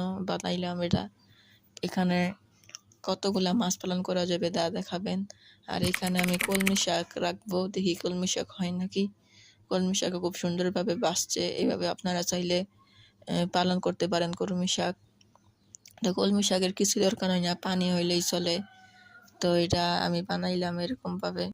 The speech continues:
এই হাউসটি বানাইতে চার দিন সময় লাগছে, সি-, সিমেন্ট দেওয়া বা শুকানো এই কারণে।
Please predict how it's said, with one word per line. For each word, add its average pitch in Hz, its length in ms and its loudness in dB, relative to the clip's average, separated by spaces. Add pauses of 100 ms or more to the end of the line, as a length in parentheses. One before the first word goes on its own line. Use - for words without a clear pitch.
(920)
এই 202 180 4
হাউসটি 185 420 4
বানাইতে 185 460 4 (100)
চার 202 340 2
দিন 180 200 0
সময় 180 340 2
লাগছে, 185 420 0 (560)
সি-, - 400 0
সিমেন্ট 185 440 4
দেওয়া 175 220 4
বা 185 120 0
শুকানো 180 460 -2
এই 175 120 -2
কারণে। 180 340 -4